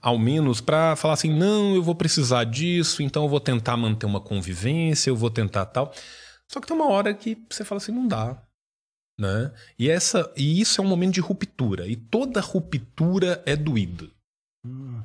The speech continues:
Speaker 1: Todo término é doído. Todo novo começo é doído. E isso é um novo começo, é uma nova forma de se aperceber do mundo,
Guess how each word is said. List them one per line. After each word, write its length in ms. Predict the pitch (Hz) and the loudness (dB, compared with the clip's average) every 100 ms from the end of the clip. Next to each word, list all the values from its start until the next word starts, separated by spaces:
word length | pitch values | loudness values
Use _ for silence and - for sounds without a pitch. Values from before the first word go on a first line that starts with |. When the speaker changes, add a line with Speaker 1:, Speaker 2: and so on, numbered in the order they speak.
| - | -2
Speaker 1:
Todo 260 | 196 185 | -2 0
término 800 | 165 - - 147 160 - 143 139 | -6 -6 0 0 0 -2 -2 0
é 60 | 139 | -2
doído. 460 | 123 110 92 87 92 | -2 -2 -2 -6 -4
Todo 260 | 160 180 | -2 0
novo 480 | 170 147 165 170 143 | 2 4 4 4 -2
começo 680 | 139 131 107 107 127 - 147 | -2 0 2 2 0 0 -2
é 40 | |
doído. 300 | 147 127 101 | 0 0 0
E 60 | 147 | 0
isso 160 | 240 359 | 0 2
é 40 | |
um 100 | 359 | 2
novo 200 | 359 339 | 2 0
começo, 520 | 359 339 311 339 - | 0 0 0 -4 -2
é 40 | 104 | -2
uma 140 | 143 | 0
nova 400 | 160 170 302 294 | 2 2 2 -2
forma 640 | - - 139 180 208 202 | -4 2 4 4 2 0
de 200 | 151 139 | 0 0
se 180 | 180 - | -2 -2
aperceber 720 | - 180 175 - 170 120 139 | -2 -2 -2 0 0 2 0
do 220 | 165 139 | 2 2
mundo, 540 | 185 139 131 151 101 | 2 4 2 2 0